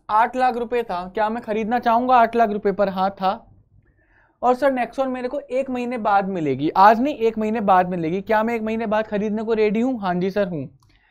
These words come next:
तो क्या ये चारों पॉइंट क्लियर हुए, नहीं हुए? मैं शोरूम वाले के पास गया, उसने बोला, "सर पहली बात तो ये बताओ, क्या आप खरीदना चाहते हो?" मैंने बोला, "हाँ जी चाहता हूँ।" "क्या आपके पास पैसे हैं खरीदने के?"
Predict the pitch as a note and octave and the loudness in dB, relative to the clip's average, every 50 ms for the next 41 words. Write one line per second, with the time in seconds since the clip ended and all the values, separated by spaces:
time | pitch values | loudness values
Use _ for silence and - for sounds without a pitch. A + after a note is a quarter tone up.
0 | _ _ _ _ _ _ - D4+ - - C#4+ C#4+ D4+ D4+ - C#4 B3+ B3 C4 C4 | _ _ _ _ _ _ -2 0 4 6 8 8 6 6 6 6 8 8 6 6
1 | C4 C4+ C#4 C#4 C4+ B3+ C4 B3+ C4+ C4+ B3+ A#3 A3+ A#3 A#3+ A#3 A3+ G3 D#3+ D3+ | 4 4 2 2 0 0 2 4 4 4 4 4 2 2 2 0 -2 -2 -4 -6
2 | D3 D#3+ - _ - G#3 B3+ C4 - A#3+ A3 A#3 A#3+ A3+ A3+ A3 G#3+ G#3+ G#3 A3+ | -8 -10 -10 _ -6 -6 -6 -2 0 0 0 0 0 0 0 0 0 0 -4 -4
3 | A3 A3 G#3+ G#3+ G#3+ G3 F#3 F3+ F#3+ G#3+ G#3 - A3 A3+ G3 F3+ E3 F3 G3+ A3 | -2 0 0 0 0 -2 -2 -2 -2 -2 -4 -6 -6 -6 -4 -4 -2 -2 -4 -4
4 | - _ _ _ _ _ _ _ _ _ _ _ _ - - - - - - - | -8 _ _ _ _ _ _ _ _ _ _ _ _ -18 -18 -18 -20 -20 -20 -20
5 | - - - - - - - _ - A3+ A#3 A3 A3+ G#3+ G3 G3+ G#3+ A3 G3 G#3 | -20 -20 -20 -20 -20 -20 -20 _ -2 -2 -2 0 0 0 0 0 0 2 2 2
6 | G3+ G3+ - A#3 A3 G#3+ G#3 F#3 F3 - F3+ G3 G#3 F3 C#3 - _ _ _ _ | 2 0 -2 -4 -2 -2 -2 -2 -4 -2 -2 -2 -2 -4 -6 -12 _ _ _ _
7 | _ _ _ _ _ - G#3+ A3 G#3+ G#3 G#3+ G#3+ - G3 F#3 F#3+ G3 F3 G3+ A3 | _ _ _ _ _ -2 -2 0 2 0 0 0 -2 -2 -2 0 0 0 -2 -2
8 | G#3+ - F3 D3 D3 D3 - A3+ B3 B3+ B3+ F#3 C#3+ - _ _ _ _ _ _ | 0 2 4 4 4 4 4 4 4 6 4 2 0 -6 _ _ _ _ _ _
9 | _ - D3 D3 D3+ E3 F3+ F3 F#3 G3 G#3 G#3 F#3 F3+ F3 F3+ A3+ G#3+ A#3 G#3+ | _ -6 -6 -4 -4 -4 -2 -2 0 0 0 0 0 -2 -2 -2 -2 0 0 0
10 | G3+ G#3 - A#3+ A#3 A#3 A#3 A#3 - _ _ _ _ _ _ - - _ _ _ | 0 0 0 -2 -2 -2 -6 -10 -14 _ _ _ _ _ _ -20 -20 _ _ _
11 | _ _ - B3+ C4 C4 B3+ - - F3+ F3+ F3+ F3+ - A#3 A3+ - A#3 A#3 - | _ _ 4 4 4 4 4 0 0 0 0 -2 -4 -8 -6 -2 0 0 0 0
12 | - - - G3+ G3 G3+ - A3+ G#3+ F3+ G3+ B3+ D#4 D#4+ - A#3+ A3 A3+ A3 F#3+ | -2 -2 -2 -2 -2 -2 -4 -6 -6 -6 -6 -6 -6 -4 -2 -2 -2 -2 -2 -2
13 | F#3+ F#3 E3 D3+ D3 C#3 A#2 | -4 -4 -6 -6 -8 -8 -10